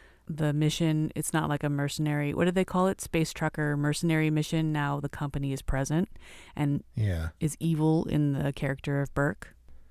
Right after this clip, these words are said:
Speaker 2: Yeah, whereas they had a, a job to do and all of the crew were resistant to address this beacon and the first alien,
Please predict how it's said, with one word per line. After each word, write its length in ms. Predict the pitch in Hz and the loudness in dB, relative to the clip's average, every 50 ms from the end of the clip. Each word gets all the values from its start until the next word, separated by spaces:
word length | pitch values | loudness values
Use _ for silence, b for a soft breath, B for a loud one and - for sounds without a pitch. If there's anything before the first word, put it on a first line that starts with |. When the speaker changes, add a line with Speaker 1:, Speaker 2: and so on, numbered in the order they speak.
| b b b b | b b b b
Speaker 2:
Yeah, 140 | - 170 127 | 2 4 4
whereas 500 | 107 113 123 123 117 117 113 104 - - - | 6 8 8 10 10 10 8 6 4 -2 -6
they 240 | 110 104 123 123 123 | 2 6 8 8 8
had 260 | 117 107 131 120 113 | 8 6 6 6 6
a, 100 | 110 101 - - - | 4 4 2 2 2
a 100 | 120 113 | 2 2
job 440 | 107 104 117 117 117 113 110 113 - | 4 4 6 6 6 4 2 0 0
to 100 | 127 98 | 0 2
do 260 | 107 110 123 131 120 | 6 6 6 6 6
and 100 | 101 95 | 4 2
all 280 | - 117 120 123 123 120 | 4 6 8 8 8 8
of 60 | 107 | 6
the 60 | 107 104 | 2 0
crew 260 | - - 127 120 135 | 0 4 4 6 6
were 220 | 147 131 113 104 | 6 6 4 4
resistant 560 | 95 101 101 - - 110 - - 123 160 - B B B B B B B B - - | 4 2 0 2 0 0 2 2 0 0 0 B B B B B B B B -18 -6
to 300 | - 113 98 95 - - - _ - _ | -4 -2 -2 -2 -6 -8 -12 _ -14 _
address 500 | - 117 110 101 104 104 101 107 - - | 0 0 2 2 2 2 0 0 -2 -4
this 280 | - 104 104 98 - 104 | -2 -2 -2 -2 -2 -2
beacon 440 | 98 110 120 120 - 147 147 147 | 2 2 2 4 4 4 4 4
and 100 | 120 95 | 4 2
the 60 | 92 87 | 0 0
first 320 | - - 113 120 - - | 2 2 2 2 2 0
alien, 460 | 113 120 117 117 120 127 143 170 180 | 0 2 2 4 4 4 4 2 0